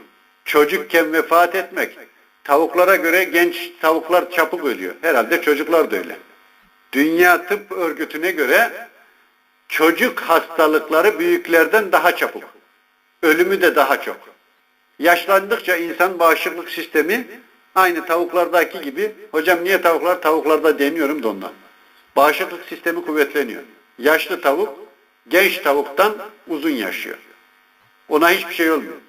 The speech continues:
Hiçbir hastalık kar etmiyor. Ama yeni, pirik, bir iki yaşındaki tavuk çabuk ölüyor. İşte çocuklar da böyledir. Gençler de böyle. O zaman inanacağız. Neye?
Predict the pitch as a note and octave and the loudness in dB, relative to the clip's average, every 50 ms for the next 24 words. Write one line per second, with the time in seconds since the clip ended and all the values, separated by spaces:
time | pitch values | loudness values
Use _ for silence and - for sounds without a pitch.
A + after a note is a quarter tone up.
0 | _ _ _ C#3+ C#3 - F#3 F3+ D3 C#3 - D#3+ D3+ D3+ D3 - D#3 C#3+ C3+ C3+ | _ _ _ -10 -4 0 2 2 2 2 0 -2 -4 -4 -2 0 0 2 2 0
1 | C#3+ C#3+ G2 - - D#3+ D3+ C#3 B2+ A#2 A2 G#2+ C3+ D3+ D#3+ D3+ C3 A2+ - C#3 | -2 -6 -8 -6 -4 -2 -2 -2 -2 -2 0 2 2 2 2 2 -2 -4 -4 -2
2 | D3 C#3 - - - - D3+ D3+ D#3 B2 - D3+ C#3+ B2+ A#2 - B2 A#2+ B2 A#2+ | 0 0 0 -2 -2 -2 -2 -2 -2 -2 0 2 2 2 2 0 -4 -6 -6 -6
3 | A#2+ A#2 - C#3 D3 D#3+ D3 C#3 C#3 A#2 A2 G#2+ F#2+ F2 E2 D#2+ E2 - _ _ | -6 -2 0 0 0 0 0 -2 -4 -4 -4 -6 -10 -12 -12 -14 -18 -20 _ _
4 | _ _ _ _ _ _ _ _ _ D#3+ E3 - - F3 - - D#3+ D#3 D#3 E3+ | _ _ _ _ _ _ _ _ _ -6 -4 0 0 0 2 4 2 2 2 2
5 | E3 F3 F#3+ F3 D3+ D#3+ D#3+ C#3 C#3+ C3+ A#2+ A#2 A2+ - - - - - - _ | 0 2 2 2 2 2 0 2 2 0 0 0 -2 -4 -6 -10 -14 -16 -20 _
6 | - D3+ D3 C#3 - D3+ E3 D3+ B2+ G#2+ A2 F#2 G2 F#2 F2+ F2+ - - _ _ | 0 2 2 2 0 0 0 0 0 -2 -4 -6 -6 -10 -12 -14 -16 -20 _ _
7 | _ _ _ _ _ _ _ _ _ _ _ _ _ _ _ _ - G3+ G3+ F3 | _ _ _ _ _ _ _ _ _ _ _ _ _ _ _ _ 0 2 2 4
8 | D#3+ F3 E3 F3 G3 G#3+ G#3 - - - - _ _ _ _ _ _ - G3 G3 | 4 2 2 2 0 0 -2 -8 -14 -20 -20 _ _ _ _ _ _ -4 0 2
9 | G3 F#3 F#3 F#3+ F#3 F3+ F3 G3 F#3+ C3+ G2+ G2 E3+ C3+ - _ _ _ _ _ | 2 4 4 4 2 2 2 2 2 2 2 -2 -8 -14 -18 _ _ _ _ _
10 | _ _ _ _ _ _ _ _ _ _ _ _ _ _ C3+ C#3+ E3+ F3+ E3 D3+ | _ _ _ _ _ _ _ _ _ _ _ _ _ _ -4 0 2 2 4 4
11 | D#3+ F#3 G#3 - | 4 2 0 -2